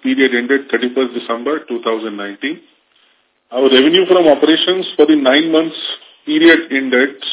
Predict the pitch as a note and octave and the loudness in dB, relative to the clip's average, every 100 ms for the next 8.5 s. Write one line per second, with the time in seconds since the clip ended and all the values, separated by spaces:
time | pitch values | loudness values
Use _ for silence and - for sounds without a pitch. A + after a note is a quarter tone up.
0 | - D#3+ D#3 C#3+ D3 - - A#2 C3 D#3+ | 0 2 6 4 2 -4 -16 0 2 2
1 | E3+ - D3 D3+ D3+ - C3+ D3+ - - | 0 0 2 2 -2 -2 0 -2 -2 -2
2 | - - _ - _ - E3 D3 C#3+ - | -2 -8 _ -20 _ 2 6 6 2 -4
3 | C3 D3 D3 C3+ D3 D3+ E3+ D#3 D3+ C#3+ | 0 0 0 0 0 0 0 2 0 0
4 | C3 C3+ C#3+ D3 - D#3 - D3 C3 B2+ | -2 -2 0 0 0 -2 2 4 4 2
5 | - _ _ - C3 C3+ - C3 D#3 D#3+ | -8 _ _ -6 -4 -2 -4 -2 2 4
6 | D#3+ D3+ D3+ C3 A#2 A#2 C#3+ E3 - _ | 4 4 2 -2 -2 -2 -2 -4 -6 _
7 | _ _ A#2 C#3 C#3+ C#3+ D#3 D3+ D3+ D3+ | _ _ -6 -6 2 2 4 2 0 -2
8 | D3 - G3+ - | -4 -2 -2 -2